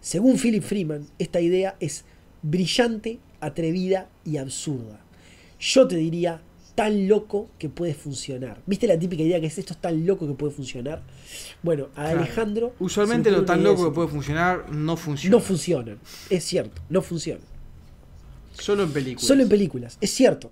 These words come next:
Speaker 1: Lo, lo tan loco que puede funcionar no funciona. Y de hecho, nosotros en, en, <coughs> en un trabajo que teníamos, hacíamos ese chiste mucho. Decíamos, "esto es tan loco que puede funcionar", y después nos reíamos porque sabíamos que no funcionaba nunca. Pero en este caso,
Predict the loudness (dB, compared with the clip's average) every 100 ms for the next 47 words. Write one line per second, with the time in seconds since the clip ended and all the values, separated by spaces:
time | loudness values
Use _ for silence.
0 | -4 0 2 2 4 6 6 6 4 4
1 | 0 -2 0 0 0 -2 -8 -10 -12 -4
2 | -2 2 2 2 -2 -20 -20 -20 _ -4
3 | 0 2 2 2 -2 -6 -12 -14 -14 -16
4 | _ _ _ 2 4 6 4 2 0 -2
5 | -2 0 0 2 2 2 2 -2 -2 -2
6 | -2 -4 -6 -6 -4 -6 -6 -10 -12 -8
7 | -6 -6 -6 -12 -20 _ _ _ _ _
8 | _ _ -20 -20 -20 -20 -10 -6 0 0
9 | 0 2 4 4 4 6 8 8 8 6
10 | 4 0 0 0 0 -2 0 2 2 0
11 | 0 -2 -2 -2 -2 -2 -4 -4 -4 -6
12 | -8 -12 -20 -20 -18 -16 -16 -18 -12 2
13 | 6 8 6 4 4 4 0 -2